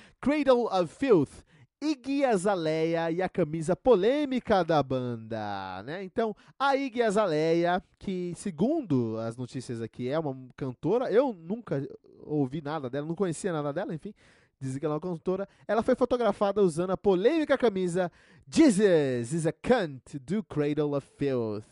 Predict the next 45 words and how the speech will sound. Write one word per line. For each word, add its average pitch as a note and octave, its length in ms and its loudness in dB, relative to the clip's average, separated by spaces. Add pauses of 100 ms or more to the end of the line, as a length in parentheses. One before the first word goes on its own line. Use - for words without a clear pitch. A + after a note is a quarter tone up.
(640)
Olha D#3+ 320 -4
só D3+ 260 -4
que - 120 -10
bagunça, D#3+ 760 -6
cara, A2 520 -8
né? F3+ 240 -10 (440)
Em A#3+ 100 -14
dois B3+ 160 2
mil C#4 80 2
e - 40 -2
quinze, G3 640 -6 (1000)
o G#3 120 2
Danny A3+ 300 0
Filth G#3+ 300 6
falou G#3+ 500 4
sobre A#2 500 -4
essa A#2+ 280 -10
camisa, A#2 360 -8
sobre A#2+ 120 -6
essa A#2+ 120 -8
polêmica. A2+ 500 -6
Ele B2 40 -6
falou, F3 220 -2
"Olha, D#3 160 0 (280)
a C4+ 140 2
premissa D4 480 2
por A#3+ 80 -8
trás A3+ 160 0
dessa F#3 180 0
camisa, E3 640 -4
você - 80 -20
tem B3 120 -8
que - 80 -10
lembrar C4+ 240 2
de B3+ 40 0
uma D4 120 6
coisa: A#3+ 260 6
a E3+ 40 -2
gente G#3+ 220 -4
era C4 160 2
moleque, A#3 480 4
a - 60 -4
gente F3+ 200 -6
era C#4+ 200 0
jovem, E3+ 320 0